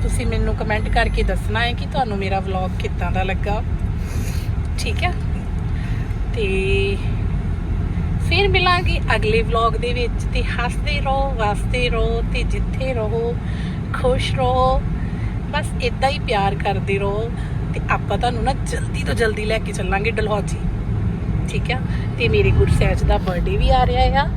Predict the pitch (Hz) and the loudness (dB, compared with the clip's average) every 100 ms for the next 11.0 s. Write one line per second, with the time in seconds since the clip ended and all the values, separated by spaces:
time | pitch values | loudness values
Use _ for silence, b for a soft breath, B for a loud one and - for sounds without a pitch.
0 | - - B B - - 220 196 190 196 | -2 -4 B B -4 -2 -2 -2 -2 -2
1 | - 202 214 - 151 151 214 214 - 190 | -2 0 -2 -2 -2 0 0 0 0 0
2 | 190 175 175 180 180 185 202 - - - | 0 0 -2 0 -2 -2 -2 -2 -2 -4
3 | - - - - 349 359 - - 208 214 | -2 -2 -2 -2 -2 -2 -2 0 2 2
4 | - 233 190 180 170 - - - - - | 2 0 0 0 -2 -2 -2 -2 -2 -2
5 | - - - - - - - - - - | -2 -4 -4 -2 -2 0 0 0 -2 0
6 | B B B B B - - 196 185 185 | B B B B B -2 -2 0 0 0
7 | 180 - 277 320 320 302 240 - 254 262 | 0 2 2 2 -2 0 0 0 0 0
8 | 254 - 214 214 214 214 - 254 - - | 0 0 0 2 0 0 0 0 0 0
9 | 208 202 202 208 - 226 220 220 233 - | 0 0 -2 -2 -2 -2 -2 -2 -2 -2
10 | 254 254 240 214 190 202 202 - 143 | -2 -2 -2 -2 0 0 0 0 -2